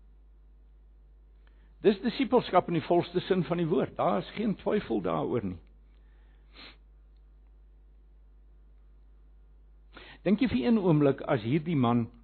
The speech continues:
ehm, inderdaad vir Jesus begin volg het en oor 'n jaar die boodskap gekry het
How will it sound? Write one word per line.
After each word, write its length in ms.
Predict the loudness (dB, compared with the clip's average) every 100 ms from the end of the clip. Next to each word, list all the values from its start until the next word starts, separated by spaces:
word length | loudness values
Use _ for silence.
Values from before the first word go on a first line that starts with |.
| -20 -20 -20 -20 -20 -20 -20 -20 -20 -20 -20 -6
ehm, 380 | 2 6 6 4 -2 -16 -20 -20 -20 -20 0
inderdaad 580 | 8 10 10 6 6 4
vir 120 | 2
Jesus 340 | 4 4 4 -6
begin 260 | -4 -2 -2
volg 320 | 2 0 0
het 260 | -12 -14 -20 -20 -20 -20 -20 -20 -20 -20 -20 -20 -20 -20 -20 -20 -20 -20 0
en 220 | 2 8
oor 140 | 10 12
'n 340 | 12 10 6
jaar 420 | 6 8 10 8
die 120 | 4
boodskap 500 | 6 6 8 4 4
gekry 460 | 4 -2 2 6 6
het 320 | 4 0 -16